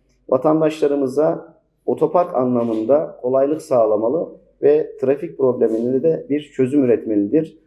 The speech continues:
Zam, hükümetin yaptığı zam, belediyenin za-, yapmış olduğu bu zamlar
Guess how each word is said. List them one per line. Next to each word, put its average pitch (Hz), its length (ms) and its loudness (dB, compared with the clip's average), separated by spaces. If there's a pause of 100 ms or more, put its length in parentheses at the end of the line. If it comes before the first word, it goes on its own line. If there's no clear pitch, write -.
(160)
Zam, 160 520 2 (260)
hükümetin 139 460 0
yaptığı 143 360 2
zam, 107 580 0
belediyenin 139 640 2
za-, - 200 -6
yapmış 110 380 -2
olduğu 101 360 0
bu 135 40 -6
zamlar 139 500 0